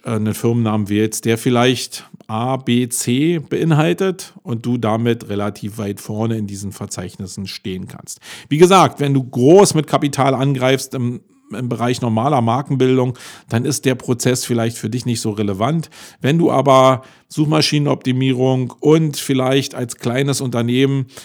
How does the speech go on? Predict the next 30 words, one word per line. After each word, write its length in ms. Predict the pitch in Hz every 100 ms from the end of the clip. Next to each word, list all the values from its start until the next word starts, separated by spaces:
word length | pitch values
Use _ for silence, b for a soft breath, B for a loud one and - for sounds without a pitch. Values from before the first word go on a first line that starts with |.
| B
äh, 100 | -
die 100 | 120
Verzeichnisse 840 | 117 123 - 123 139 147 135 131 -
auch 220 | 147 151
als 260 | - 127 -
Kundenakquiseinstrument 1200 | - 156 147 131 - 156 147 131 - 127 120 131
nutzen 400 | 147 - 165 156
willst, 400 | 143 143 139 - B B _
dann 420 | 120 123 143 123 -
glaube 380 | 120 120 135
ich, 220 | 131 - -
ist 340 | - 147 - -
es 360 | 139 - -
ein 360 | 113 110 107 107
Vorteil, 640 | - 135 139 - 147 147
den 200 | 131 127
du 120 | 123
hast, 360 | 113 113 - -
wenn 220 | 104 107
du 260 | 104 107 110
den 220 | 107 92
Markennamen 760 | 87 90 - 92 87 90 90 90 B B B _
dementsprechend 760 | 110 98 95 - - 92 101 92 -
auswählst. 840 | 123 127 - 101 82 - - - _ _
Ja, 300 | 131 104 80 - B B B
das 160 | - 143
war 280 | 165 147 143
ein 100 | 147
kurzer 400 | 156 185 - 202
Tipp, 360 | 247 269 -